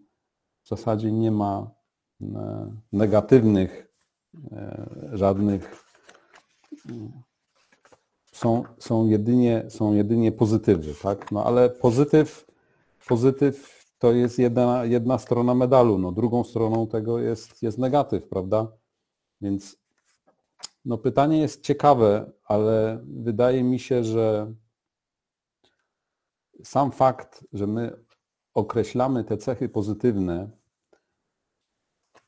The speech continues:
no to znaczy, że nie akceptujemy tych negatywnych. Ważne jest,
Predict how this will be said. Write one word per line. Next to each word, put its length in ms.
no 80
to 160
znaczy, 380
że 120
nie 160
akceptujemy 600
tych 180
negatywnych. 800
Ważne 560
jest, 400